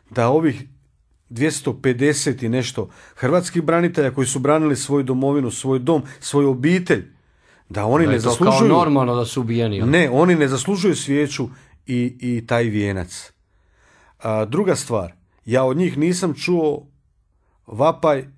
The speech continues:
Speaker 1: niti molbu da su oni rekli: „Hrvatski narode, molimo vas za oprost meni, to jest nama,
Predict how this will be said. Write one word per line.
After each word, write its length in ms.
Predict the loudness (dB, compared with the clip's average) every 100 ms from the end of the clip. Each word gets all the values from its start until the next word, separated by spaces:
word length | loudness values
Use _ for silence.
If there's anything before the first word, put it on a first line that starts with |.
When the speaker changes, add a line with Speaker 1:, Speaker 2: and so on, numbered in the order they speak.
| _ _ _ _ -6
Speaker 1:
niti 320 | -4 -2 -2
molbu 580 | 0 2 0 0 -2 -4 _ _ _ _ -4
da 200 | 0 0
su 240 | 0 0
oni 160 | 2 2
rekli: 400 | 2 0 -6 -10 -18 _
„Hrvatski 500 | -6 -2 -2 -4 -4
narode, 460 | 0 0 0 -4 -10 _ _ _ _ _ _ _
molimo 520 | -4 2 4 4 0 -6
vas 340 | -14 -20 -20 _ _ _ _ _
za 200 | -6 0
oprost 800 | 4 4 4 2 0 0 -12 -20 _ _ _ _ _ _ _ _ _ _ _ _ _ _ _ _ _ _
meni, 760 | -4 0 4 4 4 2 -2 -4
to 120 | -2
jest 200 | -2 0
nama, 480 | 0 2 2 -2 -6